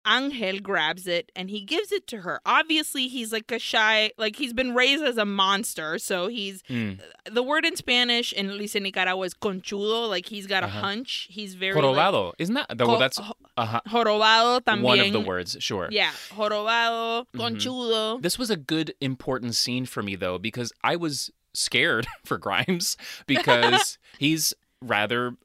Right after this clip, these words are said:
Speaker 2: scary looking, you know?
Speaker 1: Yeah.
Speaker 2: He's got
Speaker 1: Yeah.
Speaker 2: that long hair. He's very tall, pero like we
Speaker 1: Very
Speaker 2: said,
Speaker 1: tall.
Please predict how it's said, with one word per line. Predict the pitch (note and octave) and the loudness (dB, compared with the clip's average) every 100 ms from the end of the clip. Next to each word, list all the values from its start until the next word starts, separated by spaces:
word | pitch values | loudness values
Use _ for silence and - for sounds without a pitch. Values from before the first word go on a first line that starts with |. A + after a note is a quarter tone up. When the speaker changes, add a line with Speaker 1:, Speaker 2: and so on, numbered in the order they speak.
| _ | _
Speaker 2:
scary | - - F2+ F2+ | -8 -4 -2 -2
looking, | C3 A#3 C3 E2 F#2 | 0 0 0 -4 -4
you | A2+ | 0
know? | G#2 G2+ | 2 2
Speaker 1:
Yeah. | F#3+ G3 D#3 - - - | 2 2 0 -4 -14 -8
Speaker 2:
He's | G2+ | -2
got | G3 | 0
Speaker 1:
Yeah. | E3 | 2
Speaker 2:
that | B2+ | 2
long | G2+ G2 F#2+ | 0 0 -2
hair. | B2 B2 A#2+ B2 A#2 | 2 4 4 2 0
He's | A2+ G2+ | -4 -6
very | G2+ C3 - - A3+ G#3+ D#3+ | -10 -12 -6 -4 -2 -2 -4
tall, | - - - C3 C3 C#3 | -4 -8 0 2 4 2
pero | C3 A2+ G#2+ | 0 2 2
like | G#2 | 0
we | G#2 | 2
Speaker 1:
Very | G#2 G#2 F#3+ | 4 4 4
Speaker 2:
said, | A2 | 2
Speaker 1:
tall. | F#3 D#3+ C#3+ | 2 -2 -4